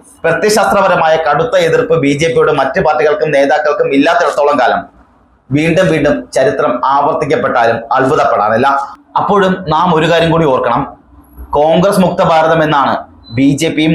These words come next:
നരേന്ദ്രമോദിയും യോഗിയും അമിത്ഷായും എല്ലാം ആവർത്തിച്ച് പറഞ്ഞുകൊണ്ടിരിക്കുന്നത്, ആവർത്തിച്ച് പ്രവർത്തിക്കുന്നത്.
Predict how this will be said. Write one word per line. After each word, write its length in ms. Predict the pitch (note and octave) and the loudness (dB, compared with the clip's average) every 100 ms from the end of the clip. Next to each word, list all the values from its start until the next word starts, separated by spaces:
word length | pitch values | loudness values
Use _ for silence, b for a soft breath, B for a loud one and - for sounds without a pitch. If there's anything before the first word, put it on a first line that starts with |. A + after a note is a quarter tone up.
| C#3+ | 2
നരേന്ദ്രമോദിയും 680 | C#3 D#3 E3 D#3+ D3+ D#3+ E3 | 2 2 0 0 0 0 0
യോഗിയും 400 | C#3 D3 D3 E3 E3+ | 2 0 0 -2 0
അമിത്ഷായും 420 | D#3+ D3+ D#3+ D3+ | 0 0 0 0
എല്ലാം 200 | C3+ C3 - B2+ C3 | 2 0 0 0 0
ആവർത്തിച്ച് 420 | D3 D#3 D3+ D3 C3 | 0 -2 -4 -4 -2
പറഞ്ഞുകൊണ്ടിരിക്കുന്നത്, 680 | C3 C#3 C#3 B2+ B2+ C3+ D#3+ C3+ C#3 | 0 2 0 -2 -4 -2 0 0 0
ആവർത്തിച്ച് 400 | D3 D3 C#3 C3 | -2 -4 -4 -4
പ്രവർത്തിക്കുന്നത്. 540 | B2+ B2+ B2+ G#2+ B2+ | -2 -4 -6 -4 -4